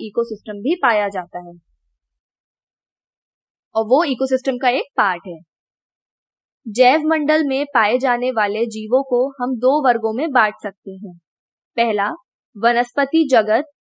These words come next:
जिसमें सभी प्रकार पेड़ पौधे, झाड़ियां और घासें सम्मिलित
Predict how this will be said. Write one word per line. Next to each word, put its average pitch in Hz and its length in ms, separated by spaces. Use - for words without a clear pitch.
जिसमें 240 380
सभी 269 380
प्रकार 233 560
पेड़ 226 420
पौधे, 220 460
झाड़ियां 208 480
और 233 260
घासें 220 400
सम्मिलित 233 460